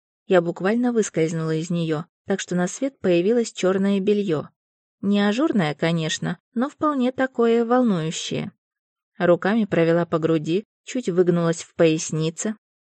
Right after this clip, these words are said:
В глазах Алластера огонь стал сильнее.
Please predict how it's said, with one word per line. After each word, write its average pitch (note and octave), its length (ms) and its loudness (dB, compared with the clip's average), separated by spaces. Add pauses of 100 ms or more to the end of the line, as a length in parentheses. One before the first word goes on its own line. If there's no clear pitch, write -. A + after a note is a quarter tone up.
(120)
В F3 120 -4
глазах E3 560 0
Алластера E3+ 540 0
огонь F3+ 340 2
стал E3+ 300 0
сильнее. F#3+ 720 -2